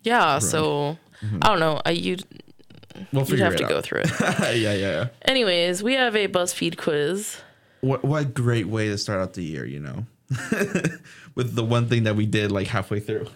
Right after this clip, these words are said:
Speaker 2: We were like, "You know what? Let's just do some BuzzFeed, BuzzFeed
Speaker 1: Hey,
Speaker 2: quiz. Let's
Speaker 1: I,
Speaker 2: do a segment, if, if
Speaker 1: I mean,
Speaker 2: anything."
Speaker 1: That is the, that is just the way that things go with
Speaker 2: That's the way the cookie cum-,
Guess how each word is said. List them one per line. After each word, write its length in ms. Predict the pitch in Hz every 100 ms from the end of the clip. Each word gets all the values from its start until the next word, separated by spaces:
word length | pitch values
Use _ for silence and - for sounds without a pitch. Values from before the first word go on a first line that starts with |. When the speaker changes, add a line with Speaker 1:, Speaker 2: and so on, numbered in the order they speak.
| - _ _ _ _ _
Speaker 2:
We 80 | 120
were 60 | 117
like, 180 | 127
"You 80 | 277
know 160 | 370 381
what? 280 | 349 330 294
Let's 140 | 320
just 160 | 359 330
do 100 | 302
some 200 | 233 139
BuzzFeed, 480 | 104 104 82 - - -
BuzzFeed 120 | 233
Speaker 1:
Hey, 280 | 277 165 151
Speaker 2:
quiz. 120 | -
Let's 120 | -
Speaker 1:
I, 40 | 233
Speaker 2:
do 100 | 185
a 40 |
segment, 460 | - 135 104 92 73
if, 140 | 107 -
if 160 | 107 117
Speaker 1:
I 80 | 233
mean, 240 | 247 240
Speaker 2:
anything." 300 | 226 196 180 - - _ _ _ _ _ -
Speaker 1:
That 120 | 214
is 220 | 233 220
the, 320 | 226 214 214 208
that 140 | 262
is 120 | 277
just 180 | 247 240
the 80 | 240
way 120 | 240
that 160 | 220 208
things 300 | 226 226 208
go 300 | 190 269 - -
with 300 | - - -
Speaker 2:
That's 220 | 156 175
the 180 | 190 180
way 120 | 175
the 120 | 156
cookie 400 | 151 - 170 127
cum-, 340 | 120 - 135